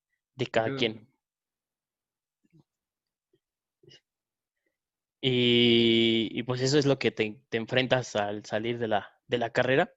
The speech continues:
Speaker 1: un poco de, de lo que te llegas a, a topar. No te sientas mal si eres un... Pues, nadie, nadie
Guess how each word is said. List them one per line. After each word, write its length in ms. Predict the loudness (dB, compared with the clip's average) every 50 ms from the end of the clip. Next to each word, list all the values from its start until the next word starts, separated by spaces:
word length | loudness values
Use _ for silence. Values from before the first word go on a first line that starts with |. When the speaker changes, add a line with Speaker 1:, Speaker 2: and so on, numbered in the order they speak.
| _ _
Speaker 1:
un 160 | -14 -12 -8
poco 320 | -6 -8 -6 -6 -8 -10
de, 240 | -10 -10 -12 -14 -18 _ _ _ _ _ _ _ _ _ _ _ _ _ _ _ _
de 100 | -10 -8 -8
lo 120 | -8 -10
que 100 | -12 -12
te 140 | -12 -10 -8
llegas 340 | -8 -8 -8 -10 -10 -10 -12
a, 160 | -12 -12 -4 -4
a 160 | -2 -2 -2
topar. 440 | -4 0 4 4 4 4 2 _ _ _ _ _ _ _ _ _ _ _ _ _ _ _ _ _ _ _ _ _ _ _ _ _ _ _
No 160 | -6 -4 -2
te 80 | -2 -2
sientas 520 | 2 2 2 2 2 0 0 0 -2 -4 -2
mal 280 | 0 2 4 2 2 0
si 280 | -4 -6 -4 0 0
eres 320 | 2 2 0 -2 -4 -4 -6
un... 520 | -6 -6 -6 -6 -8 -8 -10 -12 -14 -16 _ _ _ _ _ _ _ _ _ _ _ _ _ _ _ _ _ _ _ _ _ _ _ _ _ _ _ _ _ _ _ _
Pues, 100 | -4 -2
nadie, 140 | 0 0 -2
nadie 300 | -2 -2 0 0 0 2